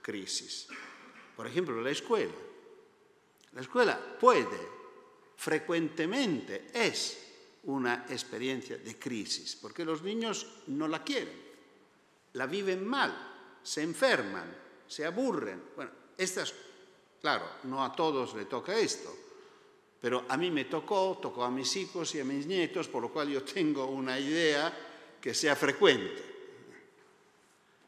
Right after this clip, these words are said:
Y esto es una situación de crisis que tenemos que enfren-, con la cual tenemos que enfrentarnos, posiblemente buscar soluciones.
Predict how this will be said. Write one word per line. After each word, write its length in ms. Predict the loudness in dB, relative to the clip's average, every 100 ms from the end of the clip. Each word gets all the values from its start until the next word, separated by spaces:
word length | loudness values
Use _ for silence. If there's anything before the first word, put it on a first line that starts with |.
| _ _ _ _ _ _
Y 120 | 2 4
esto 480 | 4 4 2 0 -6
es 200 | -4 -2
una 160 | -2 0
situación 480 | 0 0 4 4
de 120 | 4 0
crisis 420 | 0 0 0 2
que 220 | 4 4
tenemos 520 | 4 2 2 2 0
que 920 | -2 -2 -2 -4 -14 -20 -20 -20 -18 -4
enfren-, 640 | -2 -2 -2 -4 -6 -10
con 160 | -2 -2
la 80 | 2
cual 280 | 0 0 -2
tenemos 300 | -2 -2 -2
que 80 |
enfrentarnos, 720 | -2 0 0 4 4 4 0 2
posiblemente 840 | 2 4 4 4 4 4 2 0
buscar 400 | 0 -2 -4 -4
soluciones. 840 | -4 -6 -6 -8 -8 -12 -16 -18